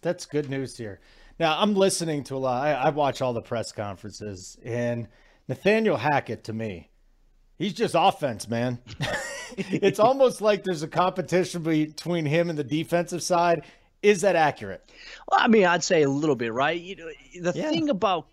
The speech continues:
Speaker 2: head coaches, and, and this is always something I always try to encourage fans to dive deeper into. Every single head coach has, has experience on every side of the ball. Like, for Nathaniel Hackett, he's had experience coaching special teams. He's had experience in his coaching career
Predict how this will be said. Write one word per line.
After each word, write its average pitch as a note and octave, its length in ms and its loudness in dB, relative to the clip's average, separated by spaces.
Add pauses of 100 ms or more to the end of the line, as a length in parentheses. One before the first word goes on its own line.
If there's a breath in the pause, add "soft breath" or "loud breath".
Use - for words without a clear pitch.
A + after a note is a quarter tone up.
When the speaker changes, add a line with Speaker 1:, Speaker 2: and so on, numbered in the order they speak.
(160)
Speaker 2:
head F#3 260 -2
coaches, C#3+ 480 -2
and, D#3 140 -10
and D#3+ 240 -8
this F#3 160 -6
is E3+ 120 -4
always D#3 220 0
something D3 240 -4
I C3+ 40 -2
always C3 200 -2
try C#3+ 160 2
to B2+ 80 0
encourage A#2+ 360 -6
fans C3 300 -2
to B2+ 100 -6
dive A#2+ 280 -2
deeper A#2+ 240 -8
into. A2+ 240 -6 (380 loud breath)
Every C#4 220 2
single F#3+ 500 2 (240)
head E3 320 -4
coach C#3 280 -4
has, B2+ 140 -8
has C#3+ 240 -4
experience C3 420 -10
on A#2+ 80 -8
every A#2+ 100 -8
side B2 120 -6
of A2+ 60 -4
the G#2+ 40 -8
ball. A2 140 -2
Like, G#2 140 -6
for D3 120 -6
Nathaniel F3+ 360 -4
Hackett, D3 320 -4
he's G3 200 -4
had B3 140 0
experience E3 420 -6
coaching C3+ 300 -4
special A2+ 320 -6
teams. A#2 320 -6 (320 loud breath)
He's A3 160 0
had B3+ 120 6
experience E3+ 420 -4
in D3 60 -6
his A#2+ 120 -6
coaching E3 400 -4
career C#3 480 0